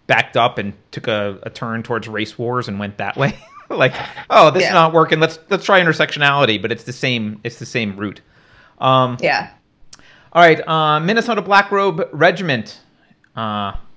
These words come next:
Speaker 1: hey, man. Shout out to you. Thank you. Uh, he says, "Start a YouTube.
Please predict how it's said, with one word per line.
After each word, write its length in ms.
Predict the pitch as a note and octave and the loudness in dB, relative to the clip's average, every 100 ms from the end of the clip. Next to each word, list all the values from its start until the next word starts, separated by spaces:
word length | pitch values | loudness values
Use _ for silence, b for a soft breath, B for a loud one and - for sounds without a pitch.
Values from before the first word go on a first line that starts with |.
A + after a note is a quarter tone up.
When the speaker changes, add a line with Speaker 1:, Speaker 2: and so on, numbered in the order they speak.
| _ _ | _ _
Speaker 1:
hey, 100 | C#3+ | -4
man. 200 | B2+ C3 - _ _ - _ _ _ _ | -2 -4 -10 _ _ -20 _ _ _ _
Shout 200 | - C3+ | -4 2
out 140 | B2 A#2+ | 2 0
to 60 | |
you. 120 | B2+ C3 | -4 0
Thank 280 | F3 F#3+ | 0 0
you. 260 | F#3 E3 E3 b b b b b - | 2 0 0 b b b b b -8
Uh, 640 | C#3 C#3 C#3 C#3 C#3 C3+ - | 0 4 4 4 4 2 -2
he 120 | E3 | -8
says, 320 | D#3+ D#3+ C#3+ D#3 | -2 -2 -2 -8
"Start 300 | - F3+ F#3 | -4 -2 0
a 40 | E3 | -2
YouTube. 600 | D#3+ F3 - C3 G2 | -4 -4 -4 -2 -4